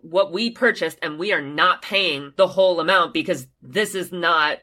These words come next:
the amount that we agreed on." So they pay a much lower number to Di Pisa. Di Pisa claimed that the Americans were defrauding him, but a lot of high-ranking members of the La Barberas accused Di Pisa of embezzling the missing heroin.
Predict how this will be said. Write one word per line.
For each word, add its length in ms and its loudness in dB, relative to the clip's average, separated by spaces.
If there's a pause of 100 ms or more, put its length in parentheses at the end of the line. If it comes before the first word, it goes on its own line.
the 140 -4
amount 340 -2
that 100 -6
we 120 -8
agreed 320 -10
on." 280 -12
So 360 4
they 240 6
pay 340 4
a 140 -4
much 640 -2
lower 320 4
number 300 0
to 180 -4
Di 160 -8
Pisa. 720 -6
Di 160 -8
Pisa 420 -2
claimed 380 -6
that 160 0
the 120 -2
Americans 500 -2
were 100 0
defrauding 720 -2
him, 420 -10
but 300 -2
a 100 0
lot 380 0
of 100 0
high-ranking 600 2
members 440 2
of 120 -10
the 100 -2
La 240 4
Barberas 760 2
accused 440 -10
Di 140 -14
Pisa 380 -2
of 200 0
embezzling 600 -2
the 80 -8
missing 320 -10
heroin. 560 -8